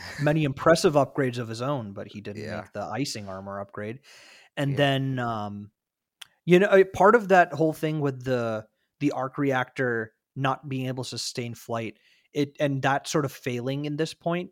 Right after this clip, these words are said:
Speaker 2: it's, it's interesting 'cause it made me think a little bit about Iron Man Three later on. Of course, we'll discuss Iron Man Three in a future, um, episode, but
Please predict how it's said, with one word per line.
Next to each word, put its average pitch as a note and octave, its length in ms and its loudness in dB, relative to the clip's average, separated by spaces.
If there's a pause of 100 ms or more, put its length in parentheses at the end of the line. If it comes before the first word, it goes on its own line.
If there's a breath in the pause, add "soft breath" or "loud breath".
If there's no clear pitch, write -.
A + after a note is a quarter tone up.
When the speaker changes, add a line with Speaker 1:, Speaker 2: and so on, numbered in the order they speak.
(100)
Speaker 2:
it's, - 280 -2 (280 soft breath)
it's E3+ 140 -2
interesting F#3 340 -2
'cause D#3 140 -2
it E3 80 0
made F#3 220 0
me B3+ 120 -2
think F3+ 240 -2
a D#3+ 60 0
little C#3 220 0
bit C#3 160 -2
about B2 340 0
Iron B2 320 -6
Man A2 300 -8
Three B2 300 -8
later G#2+ 320 -4
on. G#2 120 -6
Of G#2+ 100 -12
course, - 220 -4
we'll A#2+ 100 -8
discuss A2+ 420 -6
Iron A2 200 -6
Man G#2+ 220 -10
Three G#2+ 320 -8
in G2+ 340 -12
a F#2+ 80 -20
future, G2 600 -12 (560)
um, G2 300 -14
episode, G2 600 -10
but G#2 180 -12